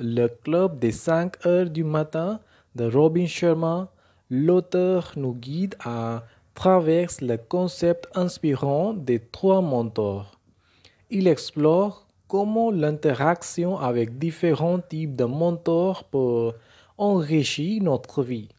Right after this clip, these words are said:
stimuler notre croissance personnelle et professionnelle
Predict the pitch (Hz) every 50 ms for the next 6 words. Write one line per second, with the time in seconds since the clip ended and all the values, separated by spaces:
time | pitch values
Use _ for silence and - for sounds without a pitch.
0 | _ _ _ _ _ _ _ - - - - 190 190 190 185 185 175 180 190 185
1 | 165 143 120 - - - 131 117 - - - 151 156 170 160 - - 175 175 175
2 | 170 - - - 156 147 - - - 160 151 147 147 147 151 165 190 - - -
3 | 123 123 - - - 165 156 - - 156 147 - 156 143 135 131 135 139 147 165
4 | 196 226